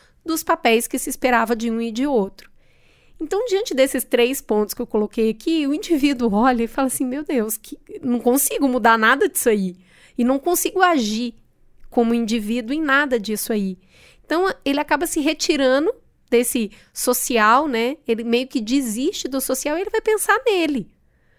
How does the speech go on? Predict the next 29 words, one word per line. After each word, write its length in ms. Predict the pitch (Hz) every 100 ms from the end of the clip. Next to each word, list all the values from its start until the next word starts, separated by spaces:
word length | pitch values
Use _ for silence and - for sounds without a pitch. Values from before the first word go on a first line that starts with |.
| _ _
No 140 | 247
que 160 | 262 330
ele, 480 | 285 285 349 415 370
no 160 | 247 269
que 160 | -
que 140 | 330 480
dá 120 | 320
pra 140 | 320
salvar, 580 | 311 262 226 214 220 269
no 160 | 294 262
que 160 | -
que 160 | - 427
dá 160 | 285
pra 200 | 294 277
ele 180 | 285 262
fazer, 460 | 269 262 240 226 233
pra 160 | 285
ele 160 | 285 285
ter 80 | 311
alguma 400 | 285 247 339 415
felicidade 720 | 415 359 359 233 247 254 285
diante 340 | 311 294 311
desse 200 | - 339
cenário, 640 | - 415 523 320 254 247 185 _ _ _ -
diante 340 | 233 269 262 247
do 160 | 240
tamanho 440 | - 285 269 262 269
desse 240 | 277 -
mal-estar. 640 | 285 320 - - 247 233